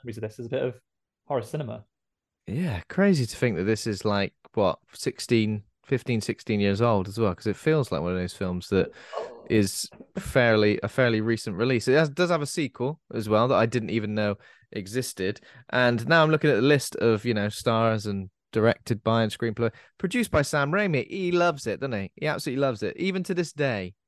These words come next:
Speaker 2: he'll go, "Get me on there as a producer."
Speaker 1: Yeah, I'll
Speaker 2: Come
Speaker 1: produce
Speaker 2: on.
Speaker 1: a horror, I'll produce horror things, all right?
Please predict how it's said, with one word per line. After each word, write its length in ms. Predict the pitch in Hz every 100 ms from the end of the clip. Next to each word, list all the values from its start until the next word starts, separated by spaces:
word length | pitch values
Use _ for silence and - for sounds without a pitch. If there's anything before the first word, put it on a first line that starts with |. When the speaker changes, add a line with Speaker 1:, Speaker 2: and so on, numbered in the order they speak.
| _
Speaker 2:
he'll 180 | - 127
go, 320 | 113 117 117 - _ _ _
"Get 160 | - -
me 80 | 123
on 140 | 113
there 100 | 113
as 120 | 113
a 40 | 104
producer." 540 | - 123 120 - 170 - _ _ _ _ 269
Speaker 1:
Yeah, 140 | 233
I'll 60 | 220
Speaker 2:
Come 180 | - 127
Speaker 1:
produce 200 | 151 180
Speaker 2:
on. 60 |
Speaker 1:
a 40 | 170
horror, 140 | 165
I'll 80 | 190
produce 320 | 190 - 135
horror 180 | 139 135
things, 440 | 131 190 269 - -
all 80 |
right? 200 | 202 294